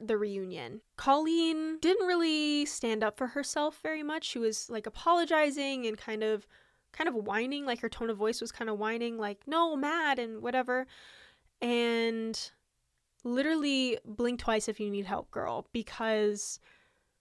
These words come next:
this, this should not be this way. Like, love does not look like this, okay? Love does not look like this at all. I don't like it. I don't like it for you. I don't like it for anyone. It, it's gonna be bad."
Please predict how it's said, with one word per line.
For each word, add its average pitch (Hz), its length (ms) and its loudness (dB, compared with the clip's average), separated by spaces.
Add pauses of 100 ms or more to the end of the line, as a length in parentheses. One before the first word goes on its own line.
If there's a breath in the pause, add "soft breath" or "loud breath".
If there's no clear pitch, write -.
(140)
this, 269 500 2
this 285 220 0
should 226 280 0
not 214 280 -2
be 285 200 2
this 226 300 0
way. 214 200 -2
Like, 214 220 -4
love 226 360 4
does 240 180 0
not 214 260 0
look 233 320 0
like 214 240 -2
this, - 560 -10 (640)
okay? 214 560 -2 (300 soft breath)
Love 262 180 6
does 277 160 2
not 269 160 6
look 269 160 2
like 247 200 2
this 226 360 2 (420 loud breath)
at 262 220 6
all. 254 420 4 (640)
I 247 140 6
don't 247 200 4
like 240 260 0
it. 165 240 -2
I 226 120 0
don't 220 180 0
like 247 240 0
it 294 100 0
for - 140 -2
you. 311 440 2
I 233 140 2
don't 220 160 0
like 208 140 0
it 208 80 -6
for 220 120 -4
anyone. 240 640 2 (180)
It, 240 160 -2 (100)
it's 240 160 -4
gonna 220 180 -2
be 208 120 0
bad." - 380 -6